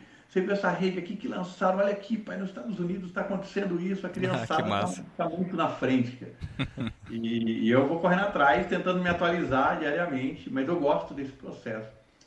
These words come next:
Speaker 1: E na pandemia, eu aproveitei pra estar mais próximo,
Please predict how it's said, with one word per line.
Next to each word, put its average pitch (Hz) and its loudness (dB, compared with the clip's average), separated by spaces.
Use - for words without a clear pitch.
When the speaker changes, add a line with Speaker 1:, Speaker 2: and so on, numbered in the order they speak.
Speaker 1:
E 165 -4
na 185 -4
pandemia, 156 -4
eu 123 -6
aproveitei 147 -4
pra 147 -10
estar 175 -6
mais 160 -2
próximo, 170 -8